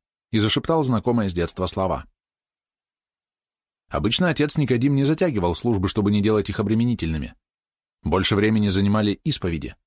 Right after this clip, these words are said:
И тут священник не оставлял без заботы никого из страждущих. Входную дверь учебного класса он отпер уже в полной темноте.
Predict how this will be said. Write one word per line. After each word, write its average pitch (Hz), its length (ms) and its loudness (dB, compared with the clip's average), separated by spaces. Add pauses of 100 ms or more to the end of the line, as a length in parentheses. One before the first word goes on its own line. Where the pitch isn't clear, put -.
(540)
И - 120 -2
тут 131 200 -2
священник 120 540 0
не 120 60 2
оставлял 110 440 0
без 104 160 0
заботы 95 380 0
никого 101 340 0
из 104 100 -2
страждущих. 82 720 -6 (1000)
Входную 98 400 0
дверь 85 220 0
учебного 80 400 -2
класса 95 360 -2
он 85 120 0
отпер 92 260 -2
уже 90 180 -2
в - 80 -10
полной 95 280 0
темноте. 104 480 -4